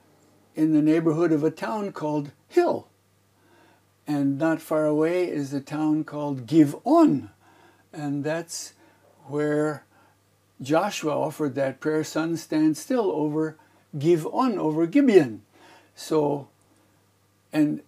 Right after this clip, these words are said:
and right in that same area is the hometown of Samuel, Ramah, which is elevated. And so here are four towns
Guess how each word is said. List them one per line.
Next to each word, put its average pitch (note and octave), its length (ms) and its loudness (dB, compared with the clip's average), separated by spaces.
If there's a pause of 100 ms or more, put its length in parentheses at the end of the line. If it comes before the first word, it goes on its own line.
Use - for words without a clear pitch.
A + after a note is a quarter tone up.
and C#3+ 180 -4
right F3 220 2
in F3 100 -2
that D#3+ 200 -2
same F#3 260 -6
area E3 400 -2
is D3+ 600 -4
the C#3 280 -4
hometown E3+ 520 -4
of D#3 100 -6
Samuel, G#3+ 540 -6
Ramah, G#3+ 520 -2 (320)
which C#3+ 240 -6
is D3 400 -4 (360)
elevated. F3+ 680 2 (640)
And D#3 160 0
so F#3 140 -4
here A3+ 240 0
are D3+ 100 2
four A#3 260 2
towns D3 560 -6